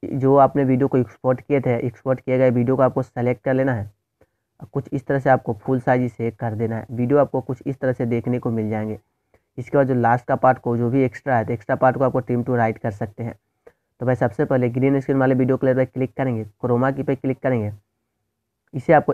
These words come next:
इनेबल कर देना है। इनेबल करने के बाद कलर की पे आपको ग्रीन कलर सेलेक्ट कर लेना है। सेलेक्ट करने के बाद देख सकते हैं आपको जो ग्रीन कलर था आपका यहाँ पे ब्लैक हो चुका है।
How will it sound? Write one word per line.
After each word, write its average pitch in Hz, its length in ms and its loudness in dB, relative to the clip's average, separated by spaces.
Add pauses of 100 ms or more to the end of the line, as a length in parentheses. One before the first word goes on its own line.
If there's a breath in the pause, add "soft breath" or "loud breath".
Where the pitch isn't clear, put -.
इनेबल 120 320 2
कर 113 180 -4
देना 113 220 -4
है। 113 160 -6
इनेबल 127 320 0
करने 139 240 2
के 131 60 -2
बाद 123 160 2
कलर 127 300 0
की 131 120 -2
पे 127 120 0
आपको 127 260 0
ग्रीन 127 340 0
कलर 127 220 2
सेलेक्ट 117 480 -6
कर 113 120 -6
लेना 110 240 -4
है। 123 100 -4 (640)
सेलेक्ट 131 260 -2
करने 135 180 2
के 127 40 -2
बाद 127 100 2
देख 120 180 -2
सकते 131 220 -4
हैं - 20 6
आपको 123 180 0
जो 123 160 -2
ग्रीन 127 280 0
कलर 131 220 2
था 127 140 -2
आपका 123 180 0
यहाँ 127 140 2
पे 131 80 2
ब्लैक 123 320 0
हो 117 200 -4
चुका 107 220 -6
है। 110 200 -6